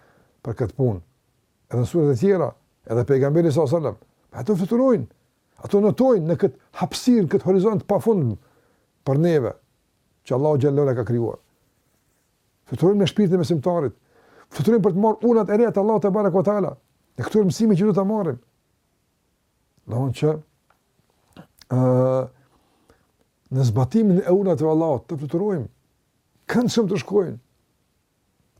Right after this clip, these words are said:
të largojmë pengesat që kjo dunia po na i sjell, e po na pengon, e po na robnon, e po na lidh, e nuk po mundemi lirshëm dhe këndshëm me i zbatu unat e Allahut xhalla, xhalla xhelalu. Sabihati sabha,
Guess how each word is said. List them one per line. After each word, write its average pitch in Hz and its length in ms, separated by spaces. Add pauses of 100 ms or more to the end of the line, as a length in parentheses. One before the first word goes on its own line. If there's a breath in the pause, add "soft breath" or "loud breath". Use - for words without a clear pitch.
të 165 140 (120)
largojmë 165 500
pengesat 208 520
që 180 140
kjo 214 180
dunia 226 200
po 202 100
na 196 100
i 127 40
sjell, 196 300 (800)
e - 140
po 202 100
na 196 140
pengon, 185 480 (560)
e 123 80
po 185 100
na 190 140
robnon, 190 500
e - 100
po 175 140
na 196 80
lidh, 202 380 (720)
e 160 80
nuk 175 180
po 214 80
mundemi 233 380
lirshëm 208 500
dhe - 140
këndshëm 170 400
me 180 80
i 156 40
zbatu 175 280
unat 180 320
e 165 60
Allahut 165 200
xhalla, 147 300
xhalla 139 260
xhelalu. 123 360 (760)
Sabihati 131 640
sabha, 175 360